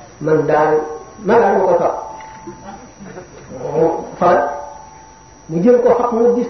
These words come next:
gën sax ci suuf si mënu koo fab. Ne ko, "Bàyyi ko fi te nga ñëw dem. Kii ñu koy fab dañuy al ko." Ñëw ba daal ànd ak Isa, bugg la bàyyi Isa, waaye xel naa ngi ci wurus wi. Sore bu ñu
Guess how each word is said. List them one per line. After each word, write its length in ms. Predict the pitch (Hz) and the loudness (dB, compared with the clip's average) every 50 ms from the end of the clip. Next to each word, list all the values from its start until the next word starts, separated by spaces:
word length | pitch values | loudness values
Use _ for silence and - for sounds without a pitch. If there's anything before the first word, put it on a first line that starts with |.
| - | -2
gën 540 | - 247 240 254 254 262 262 262 262 269 269 254 | 0 2 2 2 2 0 0 0 2 2 2 2
sax 200 | 240 226 190 - | 0 0 -4 -4
ci 100 | - - | -6 -8
suuf 220 | 180 - 208 - - | -8 -8 -8 -6 -4
si 80 | - | -4
mënu 160 | 202 202 185 180 | -2 -2 0 2
koo 140 | 170 156 - | 2 2 2
fab. 140 | - - - - - - - - - - - - - - - - - | 0 -2 -4 -6 -10 -14 -18 -20 -20 -20 -20 -20 -20 -20 -20 -12 -2
Ne 80 | 240 247 | 0 2
ko, 100 | 240 - | 2 4
"Bàyyi 240 | 190 240 247 247 247 | 4 4 4 6 4
ko 80 | 240 | 4
fi 80 | 240 240 | 2 0
te 80 | 247 247 | 0 0
nga 100 | 247 254 | 0 2
ñëw 180 | 254 247 247 240 | 2 2 4 4
dem. 300 | 240 240 240 247 - - - - - - - - - - - - - - - - _ _ - _ _ - _ _ | 6 4 4 4 2 -2 -8 -14 -18 -20 -20 -20 -20 -20 -20 -20 -20 -20 -20 -20 _ _ -20 _ _ -20 _ _
Kii 200 | - 233 247 240 | -2 0 2 2
ñu 120 | 220 220 226 | 2 4 4
koy 140 | 262 254 240 | 6 6 4
fab 160 | 233 233 220 | 4 2 0
dañuy 220 | 226 226 226 247 240 | 0 2 2 2 2
al 140 | 226 214 214 | 2 0 0
ko." 280 | 226 240 - - - - - - - - - - - - - - - - - - - - - - - - - - - - - - 123 - - 147 - | 2 0 0 0 -4 -8 -10 -12 -12 -12 -12 -14 -14 -14 -16 -16 -16 -16 -18 -18 -18 -18 -18 -18 -18 -20 -20 -16 -14 -12 -12 -12 -12 -14 -14 -8 -2
Ñëw 420 | 180 180 220 226 233 240 254 254 247 | 0 2 4 6 6 6 6 4 2
ba 60 | 254 | 0
daal 220 | 220 233 240 233 240 - - | -2 -2 -2 -2 -2 -4 -6
ànd 180 | 220 220 226 | -6 -4 -4
ak 160 | 240 247 233 220 | -4 -4 -4 -4
Isa, 400 | 220 226 226 226 226 233 247 - 196 196 | -6 -6 -6 -4 -4 -4 -4 -4 -4 -6
bugg 140 | 220 214 233 | -2 0 2
la 80 | 226 233 | 2 4
bàyyi 400 | 214 214 214 214 214 220 226 240 | 4 2 2 2 2 2 2 2
Isa, 460 | 220 - 214 220 233 247 - - - - | 2 2 2 2 2 2 2 0 -2 -2
waaye 220 | 196 202 208 214 220 | 0 2 2 2 2
xel 160 | 214 208 202 196 | 0 -2 -2 -2
naa 120 | 196 190 | -2 -2
ngi 100 | 185 185 | -2 -2
ci 140 | 185 208 190 190 - - - - | -4 -6 -8 -10 -12 -14 -12 -6
wurus 240 | 165 185 185 180 160 | -2 0 0 0 -2
wi. 100 | 147 127 - - - - - - - - - 104 98 - - - - - - - - - - - 208 196 - - - - - - - - - 170 180 | -4 -8 -8 -14 -18 -20 -20 -20 -20 -18 -16 -16 -16 -16 -20 -20 -20 -20 -20 -20 -20 -20 -20 -20 -20 -20 -20 -20 -20 -20 -20 -20 -20 -20 -20 -18 -12
Sore 280 | 165 - 240 247 254 254 | 2 4 6 6 6 6
bu 100 | 233 247 | 2 0
ñu 140 | 247 254 262 | -4 -4 -6